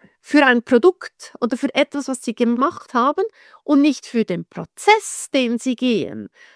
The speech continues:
dann bleiben sie in diesem statischen Selbstbild drin. Und dann werden sie auch weitere Herausforderungen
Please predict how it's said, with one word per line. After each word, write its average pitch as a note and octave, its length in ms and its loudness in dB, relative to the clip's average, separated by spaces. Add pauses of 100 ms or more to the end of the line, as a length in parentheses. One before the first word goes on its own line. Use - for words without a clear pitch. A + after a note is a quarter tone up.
dann D#4+ 200 0
bleiben E4 500 4
sie D#4+ 160 0
in C#4 80 0
diesem B3+ 280 -2
statischen C4+ 840 0
Selbstbild B3+ 840 -2
drin. A#3 380 -2 (320)
Und C4+ 320 0
dann D4+ 260 4 (920)
werden D4+ 380 0
sie C#4+ 160 0
auch A#3+ 400 4
weitere C#4 640 0
Herausforderungen D4 1200 -2